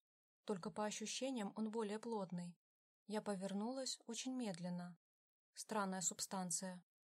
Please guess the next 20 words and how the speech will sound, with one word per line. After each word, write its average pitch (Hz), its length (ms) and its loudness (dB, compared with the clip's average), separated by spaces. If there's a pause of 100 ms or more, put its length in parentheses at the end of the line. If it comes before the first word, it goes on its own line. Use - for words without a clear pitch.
(600)
Вдали 214 340 0
я 208 120 2
заметила 208 540 0
подлетающие 208 760 -4
ко 202 160 -4
мне 254 220 0
два 202 180 -2
круглых 233 400 -6
жемчужных 277 540 0
облака. 175 560 0 (580)
В 202 80 -2
отличие 220 460 0
от 214 100 -2
меня, 220 340 2 (140)
они 220 240 4
двигались 202 480 -2
быстро. 202 540 -4 (640)
Страха 226 420 0
не 262 220 4
было. 185 360 -2